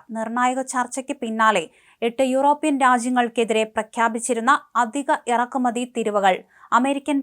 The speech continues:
പ്രസിഡന്റ് ഡൊണാൾഡ് ട്രംപ് റദ്ദാക്കി. ഗ്രീൻലാൻഡിനും ആർട്ടിക് മേഖലയ്ക്കും വേണ്ടി ഒരു ഭാവി കരാറിന്റെ രൂപരേഖ തയ്യാറാക്കുമെന്ന് ട്രംപ് പ്രഖ്യാപിച്ചു. ഗ്രീൻലാൻഡിന്റെ ചില ചെറിയ ഭാഗങ്ങൾ അമേരിക്കയ്ക്ക്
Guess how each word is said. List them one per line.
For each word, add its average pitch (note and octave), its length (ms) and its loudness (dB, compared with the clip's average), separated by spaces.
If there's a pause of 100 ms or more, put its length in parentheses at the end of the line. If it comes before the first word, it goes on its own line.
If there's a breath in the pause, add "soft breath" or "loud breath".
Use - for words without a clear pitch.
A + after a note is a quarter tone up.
പ്രസിഡന്റ് B3+ 500 2
ഡൊണാൾഡ് A3+ 380 -2
ട്രംപ് A3 480 -6
റദ്ദാക്കി. F#3+ 500 -6 (220)
ഗ്രീൻലാൻഡിനും F#4 760 2
ആർട്ടിക് D4 500 4
മേഖലയ്ക്കും C#4 520 0
വേണ്ടി B3+ 380 0
ഒരു A#3+ 160 2 (140)
ഭാവി C4+ 300 4
കരാറിന്റെ A3+ 640 0
രൂപരേഖ B3 680 -2 (160)
തയ്യാറാക്കുമെന്ന് A#3 880 2 (100)
ട്രംപ് G3+ 240 2
പ്രഖ്യാപിച്ചു. G#3 720 0 (560)
ഗ്രീൻലാൻഡിന്റെ F4+ 720 4
ചില D#4 340 2 (140)
ചെറിയ D4 340 4 (100)
ഭാഗങ്ങൾ C4 440 4 (140)
അമേരിക്കയ്ക്ക് C4 680 2